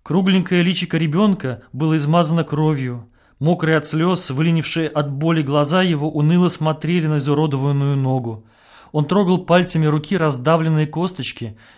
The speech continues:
и, вздрагивая, шмыгал носом. «В четверг», — бормотал он, — «я бы на богомолье ушел, на баранов ключ. Отпускал хозяин-то. Ах ты, Господи!»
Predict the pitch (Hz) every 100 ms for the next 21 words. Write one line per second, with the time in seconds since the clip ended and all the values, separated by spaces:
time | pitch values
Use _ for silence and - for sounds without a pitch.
0 | _ 131 123 127 156 156 143 139 - 143
1 | 135 139 131 123 117 - 113 104 - _
2 | _ _ _ _ _ _ - - 147 156
3 | 175 180 - - _ _ _ 123 131 131
4 | 131 131 143 135 135 127 - _ _ _
5 | 165 214 220 196 190 185 180 175 180 175
6 | 175 175 - 180 180 _ _ _ - 185
7 | 151 170 175 180 180 - 175 185 180 -
8 | _ - - _ _ _ - - 165 -
9 | 226 208 160 165 165 151 147 147 143 139
10 | _ _ _ - - _ _ _ _ 220
11 | 165 156 147 143 - 156 143 143